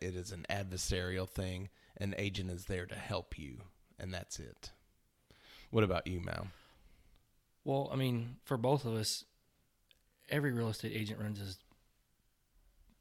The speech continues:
Speaker 2: you know, his business differently, but both of us are in the same boat. We don't really, we're more there to help guide from point A to point B. We're like, like I said before, we don't really sell anything. We broker the deal.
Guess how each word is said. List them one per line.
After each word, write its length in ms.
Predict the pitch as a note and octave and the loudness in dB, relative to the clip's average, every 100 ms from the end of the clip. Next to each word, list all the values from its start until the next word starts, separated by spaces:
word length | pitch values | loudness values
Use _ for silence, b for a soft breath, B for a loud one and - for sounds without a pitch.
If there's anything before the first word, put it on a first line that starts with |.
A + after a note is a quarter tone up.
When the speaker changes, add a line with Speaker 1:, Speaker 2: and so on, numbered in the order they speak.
| _ _ - | _ _ -4
Speaker 2:
you 80 | A2 | -2
know, 80 | |
his 120 | G2+ F#2+ | -2 0
business 360 | B2 G#2+ G#2+ | 2 2 2
differently, 400 | - A2+ - G#2+ | 2 0 0 -2
but 140 | G#2 A2 | 0 4
both 180 | C3 A#2 | 4 4
of 80 | A2 | 0
us 180 | G#2+ | 0
are 60 | A2+ | -2
in 80 | F#2+ | -2
the 40 | |
same 220 | F#2+ G#2 G2+ | -2 -4 -4
boat. 160 | F#2+ B B B B B _ | -6 B B B B B _
We 100 | A2 | 4
don't 220 | D3 D#3 C3 | 6 6 4
really, 400 | B2 A#2+ G#2+ G#2 - b b b b - | 0 0 0 -2 -10 b b b b 0
we're 120 | C3+ | 4
more 220 | C#3+ B2+ | 6 6
there 180 | A2+ A2+ | 4 2
to 80 | G2+ | 2
help 380 | G2 A2+ A2+ - - | 0 0 0 -6 -6
guide 400 | G#2+ A2 A2+ A2 G#2+ - - _ _ _ _ _ _ _ _ _ _ _ _ | -2 0 2 0 -2 -10 -20 _ _ _ _ _ _ _ _ _ _ _ _
from 180 | - G#2 | -6 -2
point 240 | A#2+ A2 | 2 2
A 140 | G#2+ A2 | 2 0
to 80 | |
point 300 | A2 A2 A2+ | 0 -2 0
B. 160 | A2 G#2+ | 0 0
We're 160 | G#2 G#2+ | 0 0
like, 220 | G#2+ - | -2 -2
like 160 | A2 | -2
I 80 | A2+ | -2
said 240 | G2+ A#2 G#2 | -2 -4 -4
before, 260 | G2+ A2+ | -4 -2
we 140 | G#2 A#2+ | 0 2
don't 140 | B2 | 2
really 160 | A2+ A2 | 0 0
sell 280 | - A2 | 0 0
anything. 380 | G#2+ A2 - G#2 | -2 -4 -4 -4
We 80 | G2+ | -4
broker 320 | G2 A2+ - | -4 -4 -4
the 100 | G#2 | -2
deal. 260 | G2+ A2+ | 0 -2